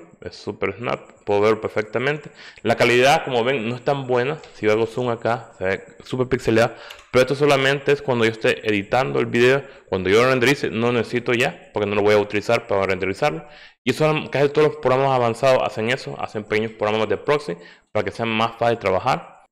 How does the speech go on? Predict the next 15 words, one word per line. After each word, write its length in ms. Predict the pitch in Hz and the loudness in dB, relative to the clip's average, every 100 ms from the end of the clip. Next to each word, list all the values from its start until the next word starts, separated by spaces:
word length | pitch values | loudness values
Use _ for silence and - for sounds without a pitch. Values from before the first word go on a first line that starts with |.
| - | -12
Y 60 | 95 | -4
ustedes 220 | 120 110 | -2 0
pueden 180 | 120 113 | 0 0
decir 160 | 120 | -2
cualquier 320 | 127 101 110 | -2 0 0
momento 220 | 110 117 113 | 0 0 -2
hacerlo 260 | - 139 | 0 0
y 60 | 123 | 0
para 200 | 92 92 | 0 0
qué 120 | 104 | 0
archivo. 360 | 95 - 98 - | -2 -2 -4 -4
Si 140 | - | -4
no, 80 | 110 | -4
yo 200 | 104 123 | 0 2
renderizo, 500 | 160 170 165 - | 2 2 0 -2